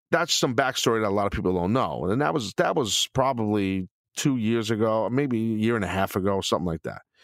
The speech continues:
If they asked me, would I go? I mean, you know, it's tough to say that here in a public, um, public forum, but, um, you know, what are you gonna do? Ask me if you use my finish next, you know, in front of everybody? What are you doing here? No, but anyway, um, <laughs> smart ass Jones.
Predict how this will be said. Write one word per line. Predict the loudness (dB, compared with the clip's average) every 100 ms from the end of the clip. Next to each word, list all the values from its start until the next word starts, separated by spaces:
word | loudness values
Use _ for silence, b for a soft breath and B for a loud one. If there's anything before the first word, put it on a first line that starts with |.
| B B B B B B B B B 0
If | 0
they | 2 2
asked | 2 0 0
me, | 0 2
would | 0
I | 0
go? | 0 0
I | 0
mean, | 0 0
you | 0
know, | 0 -2 -6
it's | -10 -4
tough | -4 -2
to |
say | -2 0
that | 2
here | 2 0
in | -2
a |
public, | -2 -2 0 -2 -2
um, | -2 0 -2 -6 _ _ _ _ _ -20 -20 -20 -14 -2
public | -2 -2 -6
forum, | -4 0 0 0 -2 0
but, | -2 -2 -2
um, | -2 -2 -6 -10 _ _
you | -2
know, | 0
what | 0
are |
you | 0
gonna | 0
do? | 0
Ask | 0 -2 0
me | 0 0
if | -2
you | -2
use | 0 0
my | 0 -2 -6 _ _ _
finish | -4 0 2 0 0
next, | -2 -2 -4 -6 -8
you | -6
know, | -6 -4
in |
front | 0 2
of |
everybody? | 2 0 0 0
What | 0
are |
you | 0
doing | -2 -4
here? | -8 B B B -2
No, | 0
but | 2
anyway, | 2 2 0 0
um, | 0 0 0 B B B B B B
<laughs> | B B B B
smart | -12 -8 -4 0 0
ass | 0 -2
Jones. | -2 -2 -4 -8